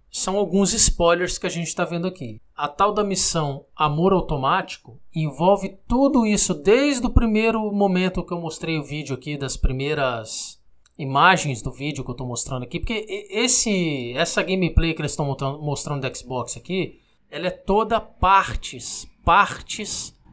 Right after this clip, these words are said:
de uma missão que foi dada pela Judy, é, lá do Lizzie's Bar, pra que a gente fosse até o clube Nuvens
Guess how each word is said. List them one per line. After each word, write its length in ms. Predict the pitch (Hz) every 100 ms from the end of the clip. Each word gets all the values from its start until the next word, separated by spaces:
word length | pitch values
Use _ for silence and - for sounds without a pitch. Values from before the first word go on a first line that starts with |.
| -
de 160 | 165
uma 160 | 185 185
missão 680 | 180 160 - 165 151 160 170 - _
que 100 | 156
foi 160 | 170 156
dada 240 | 156 151
pela 360 | - 180 208 185
Judy, 640 | - 165 175 185 196 214 - _ -
é, 320 | 139 143 139
lá 200 | 135 160
do 120 | 208
Lizzie's 340 | 196 190 190 175
Bar, 480 | 147 139 143 170 _ _ -
pra 160 | 160
que 120 | 156
a 40 | 180
gente 220 | 165 170
fosse 300 | - 175 -
até 200 | 160 180
o 120 | 202
clube 600 | 190 - 170 139 143 120 - -
Nuvens 880 | 160 170 196 196 233 254 - -